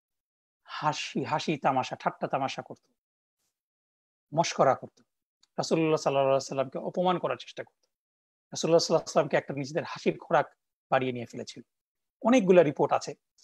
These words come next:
একটা রিপোর্ট হলো যে আমরা জানি যে, আহ, আল্লাহ সুবহানাহু ওয়া তাআলা রাসূলুল্লাহ সাল্লাল্লাহু আলাইহি সাল্লাম যাতে করে ওহিটা, ওহির ব্যাপারে অভ্যস্ত হয়ে যায়, এই জন্য রাসূলুল্লাহ সাল্লাল্লাহু আলাইহি সাল্লামকে কিছুটা ব্রেক দিয়েছিলেন মাঝখানে, যার কারণে জিবরিল আলাইহিস সালাম, আহ, রাসূলুল্লাহ সাল্লাল্লাহু আলাইহি সাল্লামের কাছে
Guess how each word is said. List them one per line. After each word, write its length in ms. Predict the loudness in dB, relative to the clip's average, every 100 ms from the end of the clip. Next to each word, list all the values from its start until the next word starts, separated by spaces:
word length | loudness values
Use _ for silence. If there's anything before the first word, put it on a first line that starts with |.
| _ -12
একটা 200 | 0 0
রিপোর্ট 300 | 4 4 4
হলো 180 | 0 0
যে 100 | 0
আমরা 200 | 0 2
জানি 300 | 2 2 2
যে, 220 | 0 0 -2 _ _ _ _
আহ, 280 | 4 4 6
আল্লাহ 160 | 2
সুবহানাহু 400 | 2 2 4 6
ওয়া 120 | 4
তাআলা 200 | 4 4
রাসূলুল্লাহ 360 | 4 2 -2 -2
সাল্লাল্লাহু 420 | -2 0 0 0
আলাইহি 220 | -2 -2
সাল্লাম 80 | -6
যাতে 260 | -4 -4 -2
করে 300 | 0 0 -2 _ _ _
ওহিটা, 520 | 0 2 4 6 6 4 -4 _ _ _ -10 -4
ওহির 280 | 0 2
ব্যাপারে 260 | 2 4 6
অভ্যস্ত 400 | 4 4 2 4
হয়ে 220 | 6 6
যায়, 180 | 8 4
এই 60 | 2
জন্য 200 | 0 0
রাসূলুল্লাহ 400 | 0 -2 -2 -2
সাল্লাল্লাহু 200 | -4 -6
আলাইহি 140 | -2
সাল্লামকে 220 | -4 -4
কিছুটা 320 | -8 -4 -2
ব্রেক 280 | 2 2 2 -2
দিয়েছিলেন 380 | -6 -8 -12 -10
মাঝখানে, 360 | -12 -12 -18 _ _ _ _ _
যার 160 | 2 4
কারণে 320 | 6 6 4
জিবরিল 380 | 0 2 4 2 -6 _ _ _
আলাইহিস 320 | 2 4 2
সালাম, 360 | 2 6 6 6
আহ, 640 | 2 _ _ _ _ 2
রাসূলুল্লাহ 360 | 2 2 2 2
সাল্লাল্লাহু 140 | 2
আলাইহি 200 | 0 0
সাল্লামের 220 | -2 -4 -2
কাছে 340 | -2 -2